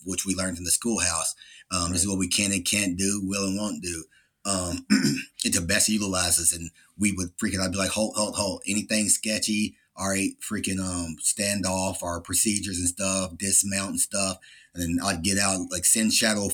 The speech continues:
Speaker 1: first, do a precursor sweep, and then I'd get down and freaking look,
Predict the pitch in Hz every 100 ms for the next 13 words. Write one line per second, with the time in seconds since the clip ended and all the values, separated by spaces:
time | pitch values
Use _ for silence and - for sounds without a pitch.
0 | - 113 110 107 95 - 104 98 92 -
1 | _ - 113 113 107 104 - 107 107 101
2 | - 92 95 92 90 73 85 98 98 98
3 | 101 101 90 - 101 92 92 90 98